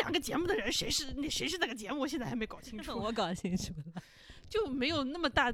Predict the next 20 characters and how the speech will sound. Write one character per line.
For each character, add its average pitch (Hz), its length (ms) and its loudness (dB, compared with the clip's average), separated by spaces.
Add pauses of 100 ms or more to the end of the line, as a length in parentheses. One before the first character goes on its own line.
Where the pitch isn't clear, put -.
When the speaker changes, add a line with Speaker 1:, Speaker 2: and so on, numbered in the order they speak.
(140)
Speaker 1:
巨 - 160 -6
大 240 140 2
的 214 100 -2
引 180 200 -8
流 170 140 -4
能 160 220 -6
力 180 100 -4
吧， 151 140 -8
我 151 120 -6
只 165 140 -12
能 156 140 -10
说。 - 200 -12 (600)
Speaker 2:
然 170 140 -8
后 208 140 2
青 302 260 2
三 311 180 0
里 196 80 0
面 175 180 0
其 175 140 -2
实， 190 280 4